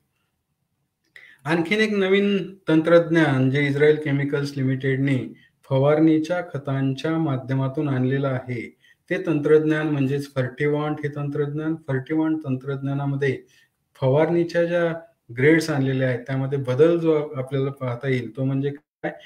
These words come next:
की जर का आपण सर्वसाधारण खतं जसं बारा एक्सएल झिरो झिरो बावन्न चौतीस, तेरा झिरो पंचेचाळीस, अशा प्रकारची खतं जेव्हा आपण आपल्या पानांवरती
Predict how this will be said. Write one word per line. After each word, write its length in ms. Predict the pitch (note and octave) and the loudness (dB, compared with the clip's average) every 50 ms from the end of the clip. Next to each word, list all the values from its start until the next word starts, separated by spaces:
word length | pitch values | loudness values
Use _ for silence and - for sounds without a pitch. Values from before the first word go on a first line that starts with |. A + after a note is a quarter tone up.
| - - _ _ _ | -20 -20 _ _ _
की 100 | F3 E3 | -6 -2
जर 180 | D3 D#3+ E3+ | 0 0 0
का 140 | E3+ - F#3 | 0 0 -4
आपण 220 | F3 E3 - F3 E3 | -6 -4 -4 -6 -6
सर्वसाधारण 640 | - - C#3 C#3 D3 D3 D3+ D3+ D3 D3+ D#3 D#3+ D#3+ | -4 -4 -2 0 0 0 0 0 0 0 0 0 -2
खतं 400 | D#3 - C#3+ C3 - C#3 B2+ B2 | -2 -4 -10 -8 -6 -6 -6 -6
जसं 280 | A#2 B2 B2+ - C3+ | -6 -10 -12 -10 -8
बारा 260 | B2+ B2+ B2 B2+ B2+ B2+ | -6 -4 -2 -2 -2 -2
एक्सएल 240 | B2+ - C3+ C3 | -4 -6 -10 -10
झिरो 280 | B2 A#2+ A#2+ A#2+ B2 A#2+ | -10 -10 -14 -12 -12 -14
झिरो 240 | A#2 A#2 A#2 A#2+ A#2 | -14 -14 -16 -16 -14
बावन्न 220 | B2 A#2+ A#2+ B2 | -12 -12 -12 -12
चौतीस, 460 | A#2+ A#2+ A#2+ A#2 _ B2 B2 - - | -12 -14 -20 -20 _ -16 -16 -16 -14
तेरा 160 | C3 A#2+ A#2+ B2 | -14 -12 -12 -12
झिरो 220 | A2+ A#2+ A#2 B2 | -12 -12 -16 -16
पंचेचाळीस, 540 | A#2+ B2 A#2+ A#2 - C3 A#2+ A2+ G2+ - _ _ _ - - _ _ _ | -14 -14 -14 -14 -12 -12 -12 -12 -12 -16 _ _ _ -20 -20 _ _ _
अशा 200 | C3+ C3+ - F#3 | -6 -4 -4 -6
प्रकारची 520 | F#3 F3+ F3 E3+ F3 F3+ F3 F3 - - _ - | -4 -4 -6 -4 -2 -4 -4 -4 -8 -18 _ -12
खतं 220 | D#3 - E3 D#3+ | -10 -6 -6 -4
जेव्हा 260 | D#3+ D#3 D#3 D3+ D3+ | -2 -2 -2 -2 -4
आपण 260 | D3 C#3+ - D#3 D3+ | -4 -6 -6 -6 -6
आपल्या 280 | D3 C#3+ C#3+ D3+ D3 C#3+ | -6 -6 -8 -10 -12 -10
पानांवरती 640 | - C#3 B2+ B2+ C3 C3 C#3 C3+ C3+ C3 C3+ - | -6 -4 -2 -2 0 0 0 -2 -4 -6 -10 -14